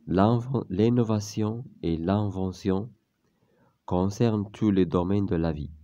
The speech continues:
Depuis ces dernières années, la technologie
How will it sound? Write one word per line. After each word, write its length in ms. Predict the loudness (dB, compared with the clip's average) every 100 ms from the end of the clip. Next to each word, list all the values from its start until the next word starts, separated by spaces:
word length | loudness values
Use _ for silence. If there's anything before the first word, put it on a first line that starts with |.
| -20 _ _ _ _ _ _ _ _ _ _ _ _ _
Depuis 520 | 0 4 4 2 2 2
ces 180 | 0
dernières 560 | 0 2 0 -2 -2 -2
années, 380 | 0 0 -2 -4 -8
la 120 | -8
technologie 800 | -4 -6 -2 2 4 2 0 -8